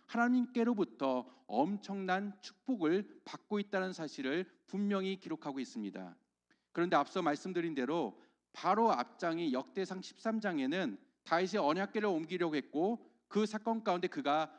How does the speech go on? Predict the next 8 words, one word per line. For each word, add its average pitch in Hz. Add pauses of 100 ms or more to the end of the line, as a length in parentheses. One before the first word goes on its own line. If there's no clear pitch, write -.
불순종하였기 202 (160)
때문에 131 (220)
그 180
언약궤를 160
옮기지 202
못하고 117 (140)
그 147
결과 139